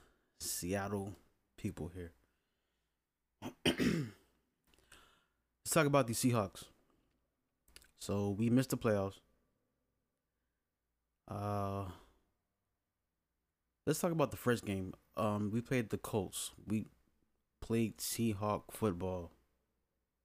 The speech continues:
Great. But then we lose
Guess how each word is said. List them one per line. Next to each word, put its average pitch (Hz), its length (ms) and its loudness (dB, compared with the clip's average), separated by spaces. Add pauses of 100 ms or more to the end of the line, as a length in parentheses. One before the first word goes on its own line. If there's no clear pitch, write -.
(580)
Great. 117 220 2 (2000)
But 92 160 -8
then 101 120 0
we 98 100 0
lose 104 680 -2